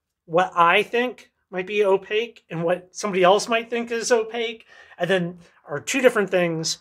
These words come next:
And then also we have the issue of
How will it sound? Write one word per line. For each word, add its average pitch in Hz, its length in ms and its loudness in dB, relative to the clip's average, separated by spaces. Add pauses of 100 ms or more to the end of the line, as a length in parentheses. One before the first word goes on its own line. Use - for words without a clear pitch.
And 190 120 -4
then 196 100 -2
also 233 500 0
we 202 100 -6
have 214 200 -2
the 220 160 -6
issue 233 500 -2
of 180 400 4